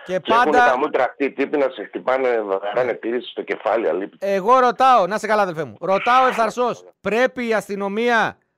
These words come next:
Speaker 1: να πηγαίνει και να γράφει τους ανθρώπους οι οποίοι πάνε να αφήσουν το αυτοκίνητο τους, δεν έχουνε πουθενά να τα αφήσουνε και τα αφήνουνε εκεί στα, στις, ε, στάσεις του μετρό, ε, καλά,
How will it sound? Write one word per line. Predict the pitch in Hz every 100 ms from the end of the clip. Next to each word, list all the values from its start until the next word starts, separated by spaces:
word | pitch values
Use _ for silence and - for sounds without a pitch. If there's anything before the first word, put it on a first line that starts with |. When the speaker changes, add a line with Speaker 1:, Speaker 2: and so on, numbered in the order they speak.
| _
Speaker 1:
να | - 180 175
πηγαίνει | 165 220 240
και | 208
να | 190
γράφει | 196 226
τους | 214
ανθρώπους | 185 226 175
οι | 190
οποίοι | 202
πάνε | 220 233
να | 226
αφήσουν | 208 202
το |
αυτοκίνητο | 208 180 220 214
τους, | 202
δεν |
έχουνε | 226 214
πουθενά | 185 185 208
να | 220
τα | 196
αφήσουνε | 202 202 196 120 _ _ _
και | - 196
τα | 180
αφήνουνε | 202 233 220 160 - _ _ -
εκεί | 156 208
στα, | 202 214 180 165
στις, | 156 -
ε, | 151 143 139
στάσεις | 185 196
του | -
μετρό, | 165 151 190 180 123 _ _ _
ε, | 156 160 143 _ _ _ _ -
καλά, | 160 165 107